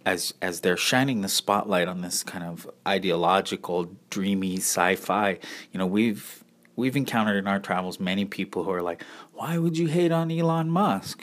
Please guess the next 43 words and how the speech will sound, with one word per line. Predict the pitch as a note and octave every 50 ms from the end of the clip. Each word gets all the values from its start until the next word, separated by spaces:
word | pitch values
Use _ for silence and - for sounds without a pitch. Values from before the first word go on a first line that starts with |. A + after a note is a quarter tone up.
| - -
Why | G#2+ F#2+ A#2+ C3+ C#3+
would | D3+ D#3 D#3+ D#3 D#3
you | D#3 D#3
hate | D#3 - - D#3 D3+
on | D#3 D#3 D3+
Mark | D3+ D3+ D3+ D3+ D3
Zuckerberg? | - - F#3 F#3 - - C3+ B2 A#2+ A2+ A2+ A2
They're, | - A#2+ C#3 E3
like, | D#3+ D3 C#3 C3 B2 A#2+
building | A#2+ A2+ A#2 C3+ C3+ D#3 D#3+ D#3+
really | D3+ D3 D#3 F#3+ F3+ F#3 F#3
amazing | D#3+ D#3+ E3 F3 F3+ F3+ E3 D#3 D#3+ D#3 D#3
stuff. | - - - F3+ F3 - D#3+ -
They're | - D3 C#3+ C#3
visionaries. | C#3 D3+ D3+ D#3 D#3 - D#3+ D#3 D#3 C#3+ C3+ C3+ C3+ B2 A#2+
They're, | - C3+ C#3 C3+ C#3+
like, | C3+ C3+ C3+ C3 B2+ - - - - - - - - -
dreaming | - C3+ C#3 D3+ D#3+ E3 E3 D#3 C#3+
big. | C3+ D3+ D3+ F3 F3+ E3 D3
And | C#3+ C3+ C3
this | C3+ D3 - -
is | D#3 D3 -
how | - D3+ D3 D3
we, | C#3+ C#3+ C#3 C#3 C3+ -
you | C#3+ C3+
know, | C3 B2
got | B2 C3+ D3+ D#3+ - -
to | - -
the | D3+
moon. | D3 C#3+ D3 C#3+ C#3+ C#3 C3 C3 C3
And | C3 C3 C3+
this | C3 C3+ C3+ - -
is | C3 B2 A#2 - - - - - - - -
with," | - A#2+ C3 C3 - -
and | - B2 B2 B2
then | B2 A#2+ A#2+ A#2 B2 A#2+ - - -
while | - A#2 A2+ A2+ A#2+ A#2+ B2 B2+ C3+
they're | A#2+ B2 A#2 B2 C3+
thinking | C3 - - C3 A#2+ - - A#2 A2+ A#2
these | A#2 A2+ G#2+
grand | - - A2+ A2+ A2 G#2 G2+ -
thoughts, | - E3 E3 D3 G#2+ - -
basically, | - A#2+ A2+ A2+ - - A#2+ G#2+ - - A2 G#2 G#2 G2+